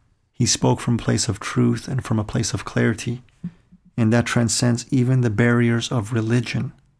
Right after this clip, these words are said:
because every heart can recognize clear truth. And he was writing from truth. He was writing from reality. He was writing from his soul and from his heart. And in one of his poems, he even goes on to say, "Don't label me as a Muslim or as a Christian or as a Jew." He was a Muslim. He was a practicing Muslim.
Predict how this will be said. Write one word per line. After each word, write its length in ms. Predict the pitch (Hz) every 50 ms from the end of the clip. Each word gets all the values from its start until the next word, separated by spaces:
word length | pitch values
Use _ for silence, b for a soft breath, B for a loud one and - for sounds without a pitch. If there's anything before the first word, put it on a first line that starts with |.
| _ _ _
because 380 | - - - - 107 101 - -
every 300 | - 123 123 127 139 139
heart 400 | 104 - - 131 131 120 131 -
can 200 | - 117 110 107
recognize 540 | 110 123 120 143 131 120 120 117 113 101 -
clear 280 | - - 131 120 113
truth. 500 | 101 - - - - - - - - - _ _ _ _ _ _ -
And 80 | 98 101
he 60 | 117
was 180 | 117 101 - -
writing 300 | 120 120 139 147 135 127
from 180 | - 123 110
truth. 300 | - - - 110 107 -
He 80 | - 120
was 140 | 117 107 110
writing 300 | 113 117 120 127 135 120
from 180 | - - 120 117
reality. 460 | 113 107 110 113 120 127 - - _ _ _ _ _ _ _ _ _ _ _ _
He 140 | - 123
was 180 | 113 104 101 107
writing 260 | 117 113 117 120 117
from 200 | - - 110 98
his 120 | 107 104 -
soul 480 | - - 120 117 117 113 110 139 - -
and 140 | 156 110
from 180 | - - 117 110
his 140 | 107 110 -
heart. 400 | - - 117 - - - - - - - _ _ _ _ _ _ -
And 120 | 123 117
in 100 | 117 117
one 140 | 120 123 120
of 60 | 107
his 120 | 110 101
poems, 340 | - - 120 123 117 113 -
he 100 | - 120
even 140 | 110 117 113
goes 200 | 107 113 110 107
on 100 | 113 104
to 80 | 104 104
say, 280 | - - 135 131 127 113
"Don't 280 | 107 - 113 120 160 127
label 300 | 120 123 120 113 117 113
me 120 | 117 117
as 120 | 110 107
a 60 | 117 113
Muslim 420 | 113 117 110 - - 120 120 113
or 20 |
as 120 | 110 107 113
a 60 | 104
Christian 380 | - - 123 110 - - 127 117
or 80 | 113
as 80 | 110 107
a 80 | 110
Jew." 320 | 104 110 117 117 113 107 110 B B B B B B B B
He 160 | B - 113
was 300 | 104 104 117 147 151 -
a 40 | 156
Muslim. 320 | 135 123 113 - - - 101
He 80 | 117
was 120 | 117 110 113
a 60 | 110
practicing 640 | - - - 139 170 - - 170 - - 131 120 113
Muslim. 380 | 110 104 - - - - -